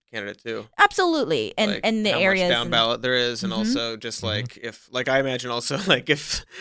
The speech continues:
Speaker 1: like, let's say Sanders wins the nomination, uh, I imagine there's gonna be a lot of people who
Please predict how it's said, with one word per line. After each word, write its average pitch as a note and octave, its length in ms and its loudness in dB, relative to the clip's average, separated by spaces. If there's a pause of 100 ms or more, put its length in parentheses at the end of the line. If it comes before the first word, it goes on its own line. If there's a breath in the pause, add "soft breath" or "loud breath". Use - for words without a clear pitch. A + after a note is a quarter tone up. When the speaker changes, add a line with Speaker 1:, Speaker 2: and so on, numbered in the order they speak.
(260 loud breath)
Speaker 1:
like, C#3 160 6
let's C3+ 160 4
say C3 100 6
Sanders B2 460 0
wins A#2 300 -4
the A#2 100 -4
nomination, A2+ 680 0 (540)
uh, G2+ 320 0 (120)
I B2+ 60 -6
imagine A#2+ 240 -2
there's A#2 160 -2
gonna A#2+ 140 -4
be A#2 60 0
a A#2 60 0
lot A#2 160 4
of - 160 -6
people A#2 420 -6
who G#2+ 380 -8